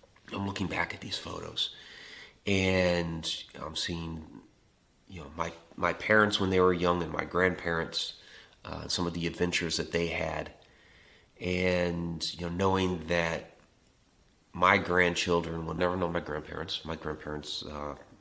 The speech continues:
passed away some years ago now. My children, fortunately, got to meet them and interact with them for a little bit. And my niece, Jordan, actually shares the same birthday as, uh, my grandfather. So, like, when we celebrated,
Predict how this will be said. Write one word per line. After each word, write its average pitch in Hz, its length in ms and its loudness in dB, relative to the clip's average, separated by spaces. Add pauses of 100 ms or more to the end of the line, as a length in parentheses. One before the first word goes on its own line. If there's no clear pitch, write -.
(140)
passed 78 240 -10
away 78 160 0
some 78 220 -4
years 76 220 -4
ago 73 160 -6
now. 71 160 -6
My 80 280 -2
children, 113 800 6 (480)
fortunately, 85 800 6
got 78 380 2
to 78 380 -2 (720)
meet 113 320 4
them 92 140 2
and 90 100 6
interact 82 480 4
with 78 140 -6
them 76 140 -4
for 76 180 -8
a 71 40 -4
little 73 220 -6
bit. 76 300 -6
And 82 120 -6
my 80 140 -4
niece, 95 600 2 (560)
Jordan, 123 360 12
actually 98 320 8
shares 101 420 6
the 82 60 2
same 85 280 4
birthday 78 560 0
as, 76 420 -6 (100)
uh, 73 180 -8 (160)
my 71 80 -2
grandfather. 85 760 6
So, 80 380 2
like, 78 240 -6
when 78 240 -6 (240)
we 82 120 -6
celebrated, 76 640 -2